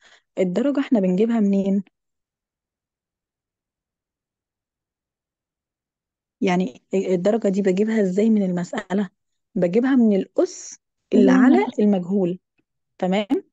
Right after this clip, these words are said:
Speaker 1: يعني الأس بتاع الرمز اللي عندي. طيب ماشي، أنا الأس هنا الر-، الرمز عليه أس كام؟ أنا ما عنديش رمز أساسًا،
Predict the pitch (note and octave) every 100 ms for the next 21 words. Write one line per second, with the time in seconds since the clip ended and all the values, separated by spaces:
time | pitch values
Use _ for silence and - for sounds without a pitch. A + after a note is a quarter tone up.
0 | _ F#3 F3+ G3+ D4 - - G#3 F#3+ F#3+
1 | A#3+ A#3+ A3 G3+ F#3+ _ _ _ G3 F#3+
2 | F3 E3 _ _ - _ _ G3+ F#3+ F#3+
3 | A3 C4+ - F4 G3 F#3 G3 B3 - A3
4 | B3 C4 C4+ G3 F#3 - F3+ G3 A3+ B3
5 | G#3+ F3 F#3 A#3 A3 - G3 G3+ G3 G3
6 | - _ _ _ _ _ _ _ G3+ F#3+
7 | G3 F#3+ F#3 G#3+ - A3 A3+ G3 F#3 -
8 | A#3+ -